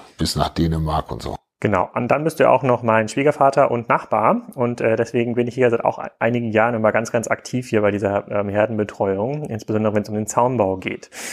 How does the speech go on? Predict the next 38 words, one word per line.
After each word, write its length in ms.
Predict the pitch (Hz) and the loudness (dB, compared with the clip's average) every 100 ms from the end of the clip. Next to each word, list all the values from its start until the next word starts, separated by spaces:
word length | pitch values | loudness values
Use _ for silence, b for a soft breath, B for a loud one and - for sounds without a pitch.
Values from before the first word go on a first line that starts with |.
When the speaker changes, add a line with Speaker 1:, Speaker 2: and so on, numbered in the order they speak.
| B B | B B
Speaker 2:
Und 160 | 127 123 | -2 2
heute 200 | 147 185 | 2 2
wollen 120 | 180 | 2
wir 80 | 170 | 2
ein 20 | |
bisschen 160 | 170 175 | 0 2
darüber 300 | 160 156 147 | 4 4 4
reden, 440 | 151 170 170 156 - | 2 2 -2 -4 0
ähm, 240 | 135 135 | 0 2
was 140 | 135 - | 0 0
gibt 160 | - | -4
es 100 | 156 | -2
eigentlich 320 | 123 143 151 | 0 0 -4
für 320 | - 143 139 131 | -4 0 2 2
Rinderrassen, 640 | 156 151 131 143 151 139 | 2 2 4 2 -2 -4
wie 80 | 135 | -4
schmecken 320 | - 131 143 | -2 -4 -2
die, 160 | 135 127 | -2 -2
wo 60 | |
kann 160 | 123 135 | -2 -2
man 80 | 127 | -2
die 80 | |
kaufen, 480 | 123 131 131 135 127 | 2 4 4 2 0
was 140 | 123 120 | 2 4
darf 160 | 127 | 2
so 100 | - | 2
ein 60 | 127 | 0
Rind 200 | 120 123 | 0 2
kosten 720 | - 135 - - 120 117 113 | 0 0 -2 -6 -4 -2 -4
und, 840 | - 120 117 113 113 113 110 110 - | -2 0 2 4 4 2 -2 -4 -2
äh, 240 | 110 110 | 0 2
wollen 160 | 107 113 | 0 2
wir 100 | 117 | 2
mit 140 | 110 | 2
so 100 | 113 | 0
ein 80 | 107 | -2
paar 220 | 110 104 | 0 -2
klassischen, 600 | - 113 117 113 104 98 | -2 -4 -2 -2 -4 -4